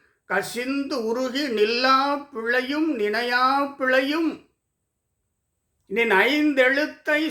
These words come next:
சொல்லா பிழையும் துதியா பிழையும் தொழா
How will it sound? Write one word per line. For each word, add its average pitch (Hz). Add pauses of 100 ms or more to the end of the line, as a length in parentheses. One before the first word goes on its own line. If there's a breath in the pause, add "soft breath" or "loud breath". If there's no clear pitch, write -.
சொல்லா 277
பிழையும் 262
துதியா 277
பிழையும் 254
தொழா 254